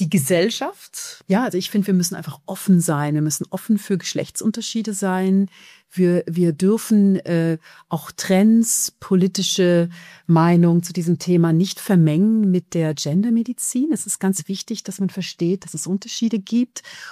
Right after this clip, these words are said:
Speaker 2: und dass es da noch viel zu lernen gibt.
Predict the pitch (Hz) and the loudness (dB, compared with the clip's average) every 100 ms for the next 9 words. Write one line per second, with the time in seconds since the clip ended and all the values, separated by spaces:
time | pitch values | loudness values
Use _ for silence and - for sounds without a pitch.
0 | - 185 180 175 185 - 165 160 147 - | 0 0 2 0 -2 0 2 2 -2 -4
1 | 208 208 - 180 156 143 196 233 226 262 | 0 2 2 2 2 2 4 4 2 -2
2 | - - - | -8 -12 -12